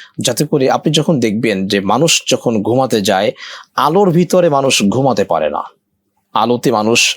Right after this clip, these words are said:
ঘুমাতে পারে না, মানুষ একটু অন্ধকারে ঘুমাতে পছন্দ করে এবং অন্ধকারে মানুষের ঘুমটা ভালোবাসে।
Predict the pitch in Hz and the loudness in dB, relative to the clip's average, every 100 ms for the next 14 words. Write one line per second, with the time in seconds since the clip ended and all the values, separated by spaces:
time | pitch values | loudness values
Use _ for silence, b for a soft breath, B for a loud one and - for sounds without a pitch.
0 | 101 123 120 101 95 90 92 117 147 B | -2 0 0 0 0 0 0 0 -2 B
1 | B B 135 156 - 170 - 131 160 170 | B B 0 0 0 -2 0 0 2 0
2 | 160 147 117 110 123 117 120 - 156 160 | 2 0 0 0 0 0 -2 0 0 0
3 | 156 165 160 147 135 131 147 151 147 127 | 0 0 2 0 0 0 0 0 2 0
4 | 123 120 120 131 104 120 131 123 101 123 | 2 0 0 0 0 0 -2 -2 0 0
5 | 120 87 - - | 0 0 -2 -4